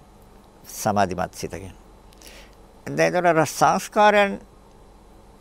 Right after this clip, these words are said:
තර මොකද වෙලා තියෙන්නේ? චිත්තක්ෂණයට. ඒ චිත්තක්ෂණයෙන් එයා බිඳිලි ඉවරයි.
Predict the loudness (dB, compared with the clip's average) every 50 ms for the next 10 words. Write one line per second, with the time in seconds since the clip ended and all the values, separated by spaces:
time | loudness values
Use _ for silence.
0 | -20 -20 -20 -20 -20 -20 -20 -20 -20 -18 -8 -2 0 2 2 2 2 2 2 2
1 | 2 2 2 0 0 -2 -10 -14 -14 -14 -20 -20 -20 -20 -20 -20 -20 -20 -20 -10
2 | -6 -4 -2 0 0 0 0 -2 -2 0 0 0 0 -2 -4 -8 -14 -20 -20 -20
3 | -20 -20 -20 -20 -20 _ -20 -20 -20 -20 -14 -10 -8 -8 -6 -6 -2 0 0 0
4 | 2 2 2 2 4 6 6 6 8 8 6 4 6 6 6 6 6 4 0 -2
5 | -10